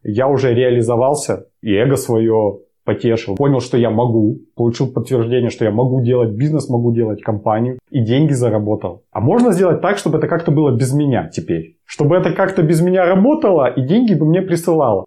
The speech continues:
Причём это не обязательно связано с тем, что человек у-, улетает там на Бали куда-то, или в отпуск, или сидит дома на диване. Ему, возможно, интересен другой проект, новый бизнес, или социальный проект, или благотворительный проект. Но у него просто физически нет времени заниматься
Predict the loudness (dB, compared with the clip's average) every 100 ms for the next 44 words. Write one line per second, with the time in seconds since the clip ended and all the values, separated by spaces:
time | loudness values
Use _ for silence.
0 | _ -4 0 0 2 0 0 0 0 0
1 | -2 0 0 2 0 -2 -4 -2 -2 -2
2 | -2 -2 0 0 0 0 0 0 0 0
3 | 2 2 0 0 0 0 -2 0 0 0
4 | -2 -6 -4 -4 -2 -4 0 0 0 -2
5 | 0 -2 -4 -10 -4 0 2 0 2 2
6 | 2 2 0 0 0 2 0 0 2 2
7 | 0 0 2 2 0 -6 _ -2 2 2
8 | 2 2 2 2 0 -2 -4 -2 0 2
9 | -2 -2 0 0 0 -2 0 0 0 -2
10 | -2 0 0 0 0 0 0 0 -2 0
11 | 0 -2 -4 -6 -2 0 0 -2 -4 -2
12 | -4 -2 -4 -4 -6 -2 -2 0 0 2
13 | 2 0 0 0 -2 -4 -6